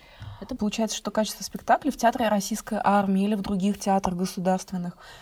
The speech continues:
это закономерный результат политики централизованного контроля искусства, который проводят руководители нашей страны.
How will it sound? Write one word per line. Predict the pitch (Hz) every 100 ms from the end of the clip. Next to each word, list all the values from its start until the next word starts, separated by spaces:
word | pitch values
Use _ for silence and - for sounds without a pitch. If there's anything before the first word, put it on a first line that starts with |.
| -
это | 190 220
закономерный | 214 233 233 240 233 202
результат | 185 180 180 208 -
политики | - 208 226 - 294 202 196 - -
централизованного | - 202 202 208 208 220 214 185
контроля | - 180 214 226 214
искусства, | - 208 185 180
который | 180 180 180
проводят | 185 185 269 370
руководители | 220 196 180 214 220 196
нашей | 185 196 -
страны. | - 190 185 170